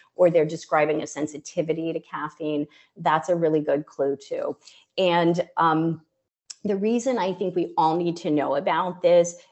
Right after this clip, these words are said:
is that, um, some, some teens, when they present for a sick visit in a pediatrician's office,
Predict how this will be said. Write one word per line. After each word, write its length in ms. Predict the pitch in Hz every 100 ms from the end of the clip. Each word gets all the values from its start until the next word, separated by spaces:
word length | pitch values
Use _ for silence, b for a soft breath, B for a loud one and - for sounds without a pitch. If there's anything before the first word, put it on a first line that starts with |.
| _ -
is 320 | 175 175 -
that, 400 | 160 160 151 147 -
um, 320 | 160 156 160 147 - -
some, 480 | 202 - 240 339 320
some 220 | - 269 277
teens, 440 | 311 302 285 - _ _ -
when 200 | 208 214
they 140 | 208
present 760 | 208 - 208 180 190 190 190 196 -
for 420 | 180 165 156 147 -
a 60 |
sick 300 | 147 - 254 254
visit 640 | 233 220 220 190 185 180 180 -
in 320 | 170 160 160
a 100 | -
pediatrician's 680 | - 160 151 190 220 208 202
office, 560 | 185 175 175 160 160